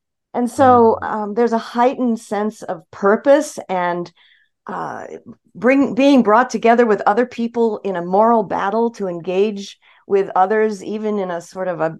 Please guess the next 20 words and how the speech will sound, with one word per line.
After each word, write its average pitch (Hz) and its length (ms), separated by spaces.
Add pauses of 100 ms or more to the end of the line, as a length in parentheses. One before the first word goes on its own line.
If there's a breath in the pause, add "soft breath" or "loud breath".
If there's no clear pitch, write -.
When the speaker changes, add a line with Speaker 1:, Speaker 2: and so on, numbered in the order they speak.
Speaker 1:
a 165 100
cosmic 190 560
battle 185 360
of 156 120
good 180 300
versus 175 420
evil. 202 440
There 190 200
are 202 400 (340 soft breath)
a - 60
lot 208 240
of 262 80
Christian 233 360
nationalist 190 440
preachers 247 440
who 214 140
really 214 360
do 196 320
talk 269 380
about, 170 500